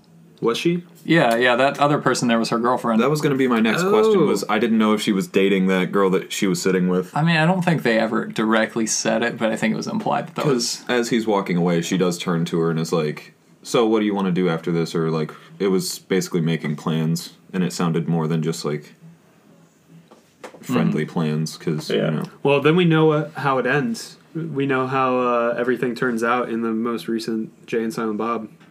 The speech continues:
Speaker 2: Really? What happens? I haven't seen
Speaker 1: Um,
Speaker 2: that.
Speaker 1: she ends up getting married to the girl, or to a girl, but Holden is the host dad, I guess,
Speaker 4: What are you talking about?
Speaker 1: for the kid,
Speaker 4: No, you
Speaker 1: for Amy.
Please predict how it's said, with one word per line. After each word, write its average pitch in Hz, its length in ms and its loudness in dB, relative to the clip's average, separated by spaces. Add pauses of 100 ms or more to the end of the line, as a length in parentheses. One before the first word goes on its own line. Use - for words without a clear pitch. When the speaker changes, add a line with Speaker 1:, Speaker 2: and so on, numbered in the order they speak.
(300)
Speaker 2:
Really? 127 300 2
What 151 140 2
happens? 135 400 0 (220)
I 135 60 0
haven't 135 180 2
seen 123 220 2
Speaker 1:
Um, 110 100 2
Speaker 2:
that. - 100 -6 (640)
Speaker 1:
she - 160 -2
ends 143 140 2
up 147 60 0
getting 143 240 0
married 127 520 0
to - 80 -4
the 120 100 -2
girl, 110 420 0 (520)
or 135 220 2
to 131 200 2
a 127 180 2
girl, 107 420 0 (540)
but 120 360 0
Holden 120 760 0 (640)
is 117 560 0
the 107 640 -2 (340)
host - 500 -6
dad, 107 300 -4
I 117 80 -4
guess, 135 500 -8 (220)
Speaker 4:
What 120 100 -10
are 131 40 -10
you 147 60 -10
talking 110 400 -6
about? 87 300 -10 (120)
Speaker 1:
for 135 120 -2
the 117 100 0
kid, 135 400 -2 (600)
Speaker 4:
No, 127 100 -6
you 175 100 -2
Speaker 1:
for 127 100 0
Amy. 110 320 -4